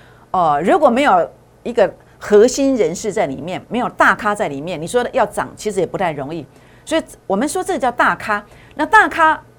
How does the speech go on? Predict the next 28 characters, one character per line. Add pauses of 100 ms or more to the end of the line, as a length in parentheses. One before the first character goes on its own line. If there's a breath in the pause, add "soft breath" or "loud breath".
(120)
在
里
面
怎
么
判
断？ (160)
哎，
就
是
A
指
标
数
据
要
创
高
点
啦。 (680 soft breath)
A
指
标
数
据
创
高
点，